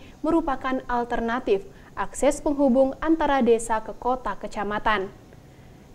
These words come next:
ketimbang melalui jalan lain yang harus menempuh puluhan kilometer.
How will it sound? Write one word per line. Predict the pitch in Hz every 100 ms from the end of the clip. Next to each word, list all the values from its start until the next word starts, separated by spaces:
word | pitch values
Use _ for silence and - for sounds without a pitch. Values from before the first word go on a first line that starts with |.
| -
ketimbang | - 247 240 262 302
melalui | 285 226 214 220
jalan | 214 208 208
lain | 214 262 240 196
yang | 196
harus | 190 254 311 302 320
menempuh | 330 320 311 294
puluhan | - 349 294 254 214
kilometer. | 220 233 208 196 196 196 -